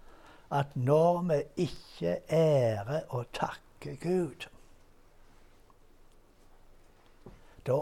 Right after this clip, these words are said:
ender vi i det som ingenting er. Da ender tankene, tankene vart tome.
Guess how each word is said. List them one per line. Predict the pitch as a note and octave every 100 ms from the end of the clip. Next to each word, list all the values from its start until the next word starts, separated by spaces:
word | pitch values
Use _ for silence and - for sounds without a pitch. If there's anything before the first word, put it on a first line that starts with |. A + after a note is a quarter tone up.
| - -
ender | D#3 C3+ A2 C3
vi | D3+ C3+ B2
i |
det | A2 C3 C3 B2+ A2 - - - - - - - -
som | B2 A#2+ - -
ingenting | D#3 C#3 B2 C#3+ C3+ C3+ B2 A#2+
er. | A#2+ G#2+ - - - -
Da | A2+ C3+
ender | D3 A#2+ A2 C3 -
tankene, | F3 D3+ A#2+ - - D3+ C#3 F#2+ - - - - - -
tankene | - D3+ B2+ - D3 C#3+ C3
vart | C3+ - - A#2+ -
tome. | - E3+ C#3 A#2+ G2+ F#2 - C#3+